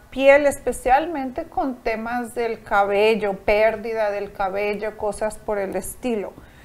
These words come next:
Entonces habla de que en la salud es como que empiezas a ver,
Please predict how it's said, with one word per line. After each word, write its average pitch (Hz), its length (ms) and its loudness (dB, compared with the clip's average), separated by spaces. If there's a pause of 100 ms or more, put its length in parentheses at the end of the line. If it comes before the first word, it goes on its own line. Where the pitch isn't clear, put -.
(200)
Entonces 208 380 -4
habla 220 320 6
de 220 220 2
que 214 360 -4
en 214 140 -6
la 226 120 2
salud 233 360 4
es 277 160 4
como 262 260 -2
que 262 80 -2
empiezas 247 400 -4
a 311 140 4
ver, 254 280 2